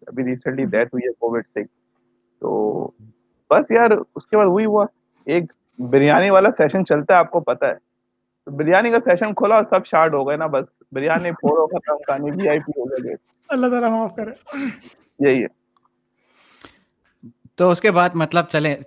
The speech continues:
Speaker 3: پیئر پریشر پہ بات
Speaker 2: ہوں۔
Speaker 3: ہو گئی نا، بڑا، آ، کہ
Speaker 2: بہت
Speaker 3: چلو، پیئر
Speaker 2: امپورٹنٹ
Speaker 3: پریشر
Speaker 2: ہے۔
Speaker 3: بھی تھا، اور پھر بھی اس کے باوجود آپ نے جو ہے نا، اس کو کیری آن کیا۔
Speaker 1: ایسے ہی۔
Speaker 3: تو آپ کو ان-، اگر ہم اتنی سب بات کرتے ہیں کہ یار، انجینئر سب کچھ کر سکتا ہے،
Speaker 1: ہوں۔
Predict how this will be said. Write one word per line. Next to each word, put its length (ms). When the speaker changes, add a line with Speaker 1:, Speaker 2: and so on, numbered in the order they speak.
Speaker 3:
پیئر 240
پریشر 300
پہ 140
بات 280
Speaker 2:
ہوں۔ 60
Speaker 3:
ہو 60
گئی 100
نا، 140
بڑا، 320
آ، 220
کہ 240
Speaker 2:
بہت 100
Speaker 3:
چلو، 0
پیئر 100
Speaker 2:
امپورٹنٹ 340
Speaker 3:
پریشر 220
Speaker 2:
ہے۔ 40
Speaker 3:
بھی 100
تھا، 220
اور 180
پھر 180
بھی 100
اس 120
کے 80
باوجود 440
آپ 220
نے 260
جو 120
ہے 60
نا، 120
اس 120
کو 280
کیری 260
آن 180
کیا۔ 200
Speaker 1:
ایسے 220
ہی۔ 60
Speaker 3:
تو 320
آپ 280
کو 80
ان-، 340
اگر 200
ہم 200
اتنی 260
سب 140
بات 300
کرتے 220
ہیں 80
کہ 40
یار، 180
انجینئر 380
سب 200
کچھ 160
کر 100
سکتا 320
ہے، 360
Speaker 1:
ہوں۔ 100